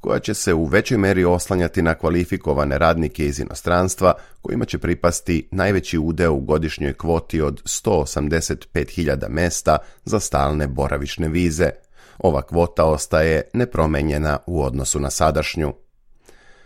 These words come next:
Lider opozicije Angus Taylor objavio je u svom odgovoru na savezni budžet da će koalicija reorganizovati australijski poreski sistem, ograničiti socijalnu pomoć na australijske državljane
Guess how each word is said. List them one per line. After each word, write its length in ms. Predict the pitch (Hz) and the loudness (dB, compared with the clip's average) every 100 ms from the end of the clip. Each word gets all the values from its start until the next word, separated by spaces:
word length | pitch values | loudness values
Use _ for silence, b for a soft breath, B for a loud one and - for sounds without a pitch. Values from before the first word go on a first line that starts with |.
| b b - | b b -4
Lider 320 | - - 117 | -2 2 2
opozicije 640 | 113 113 113 135 - 113 | 2 2 2 -2 0 4
Angus 380 | 104 120 107 - | 4 4 0 -2
Taylor 340 | - 117 113 98 | -2 2 2 2
objavio 440 | 90 87 110 120 | 4 4 6 6
je 160 | 104 92 | 6 4
u 140 | 82 | 2
svom 320 | 80 - 98 | -2 0 2
odgovoru 460 | 98 95 95 92 85 | 2 2 4 4 4
na 120 | 87 | 0
savezni 440 | - 85 104 95 | 4 4 4 2
budžet 380 | 82 90 107 90 | 0 0 0 0
da 140 | 80 82 | 0 0
će 140 | - | -2
koalicija 720 | - 87 85 104 - 101 85 | 0 2 2 0 0 4 4
reorganizovati 920 | 80 85 82 95 123 101 92 82 - | 6 2 2 2 4 2 2 2 2
australijski 720 | 85 82 - 92 87 82 - 87 | 0 0 0 2 2 0 -2 -2
poreski 500 | 87 87 85 - - | 2 2 0 -4 -8
sistem, 540 | - 104 - - 95 B B B | -2 0 2 2 2 B B B
ograničiti 580 | 107 113 127 123 101 87 | 0 4 2 0 -2 -2
socijalnu 580 | - 95 - 90 87 | 2 0 2 2 2
pomoć 440 | 82 104 104 80 - | 2 2 4 2 0
na 160 | 76 | 0
australijske 640 | 73 71 87 87 78 - 69 | 2 0 2 2 2 -2 -4
državljane 600 | 76 92 104 95 92 95 | -2 0 2 2 4 2